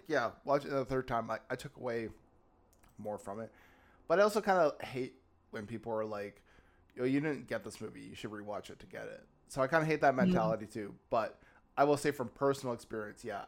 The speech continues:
Speaker 1: I did feel like I'm more positive on the movie after seeing it three times. So I'll give it an eight. Uh, yeah, it, it is interesting. I think it is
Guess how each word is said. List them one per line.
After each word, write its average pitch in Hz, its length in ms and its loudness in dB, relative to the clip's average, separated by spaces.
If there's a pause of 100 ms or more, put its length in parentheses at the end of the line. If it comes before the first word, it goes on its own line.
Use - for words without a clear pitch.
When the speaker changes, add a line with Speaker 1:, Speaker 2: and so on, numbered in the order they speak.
Speaker 1:
I 117 100 -8
did 110 180 -12 (100)
feel 107 420 -6 (420)
like 117 140 -8
I'm 120 80 -4
more 123 240 2
positive 123 640 0
on 131 120 0
the 139 60 -2
movie 139 640 -4
after 117 300 -6
seeing 120 340 -6
it 127 140 -10
three 131 200 -6
times. 127 420 -10
So 104 360 -6 (580)
I'll 202 100 2
give 185 200 2
it 139 60 -2
an 113 240 -4
eight. 110 300 -8 (180)
Uh, 113 640 2 (600)
yeah, 113 300 0 (180)
it, 156 260 -2 (720)
it 175 140 -2
is 214 200 4
interesting. 143 560 -2
I 147 100 4
think 180 200 0
it 170 60 4
is 160 360 0